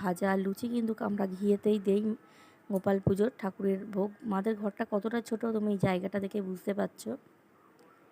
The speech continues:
তার মধ্যে কতগুলো গোপাল জানো তো? আমার বোনের তিনটে গোপাল, আমার দুটো, একটা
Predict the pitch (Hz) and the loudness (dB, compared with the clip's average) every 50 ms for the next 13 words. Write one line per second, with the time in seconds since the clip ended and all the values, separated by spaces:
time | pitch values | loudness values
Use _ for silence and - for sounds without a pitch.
0 | _ _ _ _ _ _ _ - - 208 214 226 226 233 226 240 - - 208 190 | _ _ _ _ _ _ _ -2 0 0 0 2 0 0 -2 -2 0 2 2 4
1 | 214 208 202 214 220 220 208 190 190 180 - 202 202 202 196 208 208 208 226 233 | 4 2 0 2 2 2 2 0 0 -2 2 2 2 2 2 2 0 0 -2 -4
2 | - - 277 214 196 214 233 226 214 190 190 190 190 190 180 185 185 - 208 202 | -2 -2 -2 -2 -2 -2 -4 -4 -4 -4 -2 -2 -2 -2 -4 -6 -10 -6 -2 0
3 | 208 214 220 233 220 - - - 226 214 220 220 208 233 220 202 180 170 - 180 | 2 4 2 2 0 -4 -4 -2 2 2 2 2 2 2 2 2 0 0 0 -2
4 | 196 233 294 - - - - - - - - - - - - 202 190 202 226 233 | -4 -4 -6 -10 -20 -20 -20 -20 -20 -20 -20 -20 -18 -8 -6 -4 0 0 -2 -2
5 | 202 202 190 180 - 190 190 - - - _ _ _ - - - _ _ - - | 0 -2 -2 -2 -2 -8 -8 -8 -14 -20 _ _ _ -20 -20 -20 _ _ -20 -20
6 | - - - - - - - - | -20 -20 -20 -18 -18 -16 -4 -4